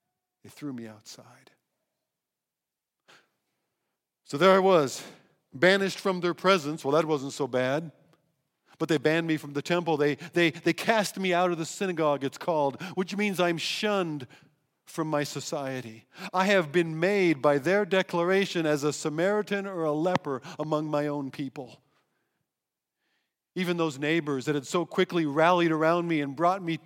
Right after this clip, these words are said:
to them, I look around. Not that I'd recognize them, but they seem to have faded away into the crowd.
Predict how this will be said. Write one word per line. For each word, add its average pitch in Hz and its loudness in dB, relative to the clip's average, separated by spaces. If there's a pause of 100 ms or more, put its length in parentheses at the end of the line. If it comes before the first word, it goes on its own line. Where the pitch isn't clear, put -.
(180)
to 196 -8
them, 143 -2
I 131 0
look 165 -2
around. 147 -2 (1500)
Not 127 -6
that 117 -8
I'd 104 -8
recognize 107 -8
them, 113 -12
but 110 -8 (1120)
they 135 -2
seem 175 -2
to 160 2
have 139 0
faded 156 0
away 147 4
into 135 -4
the 127 -8
crowd. 139 -2